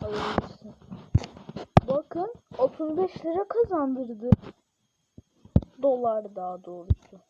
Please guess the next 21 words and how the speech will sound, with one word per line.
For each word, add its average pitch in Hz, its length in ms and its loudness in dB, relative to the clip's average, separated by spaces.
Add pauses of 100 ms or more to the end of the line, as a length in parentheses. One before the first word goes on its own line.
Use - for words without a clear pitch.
(2250)
Evet, 240 180 -4 (160)
pastırmalı 269 840 -2
bir 254 40 -14
şey 262 280 -2
yapacağız. 226 480 -8 (1040)
Evet, 247 220 -8
pastırmalı 220 680 -6
yapacağız. 220 440 -14 (1200)
Pesto 311 300 -6
sos, 311 420 -4 (380)
sosa 269 340 -6
da, 320 160 -2
kırmızı 277 520 -6
sosa 285 380 -8
da 285 140 -4
bayılırım. 247 440 -6
Ama 254 220 -8
karnımda 269 440 -6
iki 277 240 -16
pirzolik 269 580 -12
yer 277 160 0